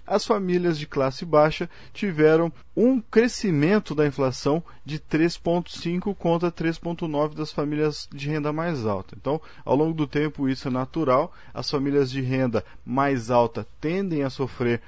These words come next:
um pouco mais com a inflação em relação às classes mais baixas, dado que os bens de luxo têm uma elevação muito superior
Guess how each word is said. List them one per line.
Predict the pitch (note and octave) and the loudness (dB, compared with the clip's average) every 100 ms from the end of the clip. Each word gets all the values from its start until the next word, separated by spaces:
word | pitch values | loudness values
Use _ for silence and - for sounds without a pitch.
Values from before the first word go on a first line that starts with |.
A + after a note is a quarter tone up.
| - | -10
um | A#2+ | -10
pouco | B2 D#3 D#3 | -2 -2 -2
mais | D3 C3+ C#3+ C3+ | 0 2 2 -2
com | - | -4
a | B2 | -4
inflação | - A#2 A2+ B2 | -2 -4 -2 -2
em | |
relação | A#2+ A#2 A2+ A#2+ | 0 -2 -2 -2
às | A#2 - | -4 -4
classes | A2+ A2+ - A2+ | -2 -2 -4 -6
mais | B2+ C3+ | -4 -4
baixas, | B2 A#2+ B2+ - - - - | 2 2 2 -2 -16 -18 -14
dado | D3 D#3 E3 F3+ | 4 6 6 0
que | F3+ D#3 E3 - - | -4 -4 -4 -6 -6
os | D3+ C#3+ | -4 -2
bens | C3+ E3+ E3+ | 0 0 0
de | E3+ | 0
luxo | D3 D3 D#3 E3+ - - - | 2 0 0 -10 -12 -18 -2
têm | E3+ E3+ | 2 2
uma | E3+ | 4
elevação | E3+ E3 D#3 E3+ | 4 2 2 0
muito | D#3+ F#3 G#3+ | 4 4 4
superior | - F#3 D3 D3 | 4 4 8 8